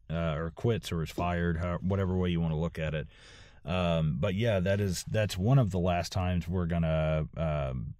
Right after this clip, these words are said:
yeah, that's kinda odd, especially for Robert Downey Junior You'd think he would have hung out in this movie a little bit longer. Um,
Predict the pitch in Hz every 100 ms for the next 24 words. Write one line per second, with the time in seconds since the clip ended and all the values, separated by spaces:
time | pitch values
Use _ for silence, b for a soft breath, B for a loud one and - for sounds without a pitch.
0 | - 113 113 139 - 160 147 95 190 -
1 | - 113 117 101 98 101 104 101 98 85
2 | 95 127 80 78 71 113 104 101 95 95
3 | 90 82 104 92 101 101 82 87 - 101
4 | 98 85 82 82 69 80 85 95 76 82
5 | B B B B - 85 80 78 73